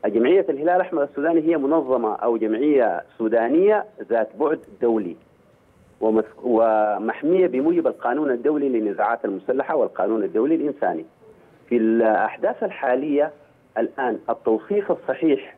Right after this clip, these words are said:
لما يحدث في منطقة، آه، في مدينة الخرطوم أو ولاية الخرطوم هو إنه السكان المدنيين في ولاية الخرطوم الكبرى اللي هو بيتجاوز عددهم الحداشر إلى اثناشر مليون نسمة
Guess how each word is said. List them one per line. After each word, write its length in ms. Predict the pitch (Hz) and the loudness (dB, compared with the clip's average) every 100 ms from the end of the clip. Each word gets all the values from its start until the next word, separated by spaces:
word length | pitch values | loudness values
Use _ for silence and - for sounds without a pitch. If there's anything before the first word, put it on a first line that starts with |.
| _ | _
لما 260 | 107 110 107 | -2 0 2
يحدث 360 | 139 - 107 - - _ _ | 2 -2 -6 -8 -12 _ _
في 120 | 113 | 0
منطقة، 460 | 123 156 - 107 101 - - - | 2 0 -2 -4 -6 -10 -12 -2
آه، 600 | 101 95 95 95 92 90 - _ | 2 4 4 4 2 0 -6 _
في 80 | - | -4
مدينة 400 | 107 107 160 139 - | 0 2 2 0 -4
الخرطوم 520 | - - - 113 - | -6 -6 -4 -4 -2
أو 80 | 120 | -2
ولاية 360 | 107 110 160 170 | 0 2 2 0
الخرطوم 580 | - - 123 - 175 180 - _ _ _ | -2 -8 -6 0 0 0 -8 _ _ _
هو 160 | 151 147 | 2 2
إنه 440 | 120 165 165 170 - | 2 0 0 -2 -2
السكان 560 | 123 - - - 165 160 | -8 -10 -8 -4 0 0
المدنيين 640 | 135 120 113 120 123 98 - | 0 -2 -4 -2 -2 -4 -6
في 160 | 117 | -4
ولاية 340 | 107 131 180 175 | 0 2 2 -2
الخرطوم 520 | - - 113 156 127 | -6 -6 -4 -4 -4
الكبرى 520 | 104 - 160 107 180 - - _ _ _ _ - | -4 -4 -4 0 -2 -2 -12 _ _ _ _ -6
اللي 220 | 117 113 | -4 -2
هو 340 | 123 156 143 131 - | 2 4 4 2 0
بيتجاوز 680 | 117 - 117 170 185 156 | -2 -2 0 2 2 2
عددهم 500 | 110 113 120 113 95 98 _ - | 0 -2 -2 -4 -6 -10 _ -10
الحداشر 580 | 101 - 107 143 117 113 | -10 -6 -2 0 0 -6
إلى 200 | 95 104 | -8 -8
اثناشر 400 | - 139 143 127 | -4 -4 -2 -4
مليون 540 | 107 104 120 127 117 | -4 -2 0 0 0
نسمة 340 | 135 143 165 | -4 -2 -4